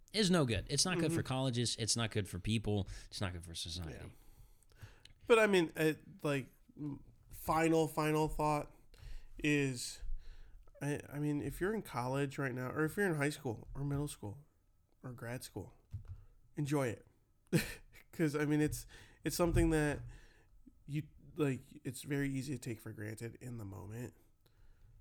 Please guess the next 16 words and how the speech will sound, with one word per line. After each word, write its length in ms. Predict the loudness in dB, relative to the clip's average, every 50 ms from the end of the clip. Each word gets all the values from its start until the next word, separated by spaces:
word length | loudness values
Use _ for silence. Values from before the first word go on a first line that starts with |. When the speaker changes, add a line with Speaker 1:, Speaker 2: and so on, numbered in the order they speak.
| -20 -20 -10 _
Speaker 2:
But 100 | -6 -4
then 120 | -4 -4
when 100 | -2 -2
you're, 160 | -2 -4 -4 -6 -10 -16 -20 -18 -8
when 200 | -4 -2 0 0
you're 100 | 0 0 -2
done 300 | -4 -4 -4 -4 -4 -4
with 200 | -4 -6 -4 -4
it, 140 | -4 -4 -4
you're, 160 | -6 -10 -10 -12 -16 -18 -14
you, 140 | -10 -10 -10 -10
it 200 | -12 -12 -12 -12 -10 -8
kinda, 260 | -6 -4 -4 -4 -4
like, 200 | -4 -6 -8 -8 -10
becomes 340 | -14 -10 -10 -10 -8 -6
a, 200 | -6 -6 -6 -8